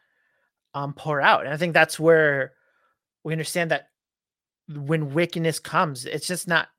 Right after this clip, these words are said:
just sin. Other sins come along also.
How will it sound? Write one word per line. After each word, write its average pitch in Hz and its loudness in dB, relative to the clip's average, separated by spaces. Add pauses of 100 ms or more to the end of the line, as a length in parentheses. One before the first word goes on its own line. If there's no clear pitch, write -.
(120)
just 156 -2
sin. 131 -4 (260)
Other 165 2 (320)
sins 165 -2 (340)
come 156 -4
along 131 -4 (840)
also. 143 -2